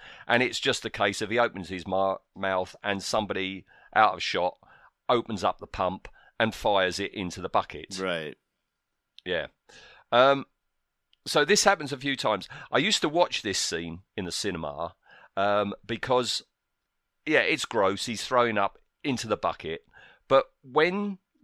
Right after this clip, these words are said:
Speaker 1: they cut and the bucket's been taken away, the state of his right shoulder,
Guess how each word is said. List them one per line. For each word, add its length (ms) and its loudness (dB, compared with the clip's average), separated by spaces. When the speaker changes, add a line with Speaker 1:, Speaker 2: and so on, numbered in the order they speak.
Speaker 1:
they 180 0
cut 640 2
and 340 0
the 60 -12
bucket's 320 -2
been 180 -4
taken 340 -2
away, 520 -4
the 120 0
state 520 2
of 100 -4
his 240 -2
right 340 2
shoulder, 540 2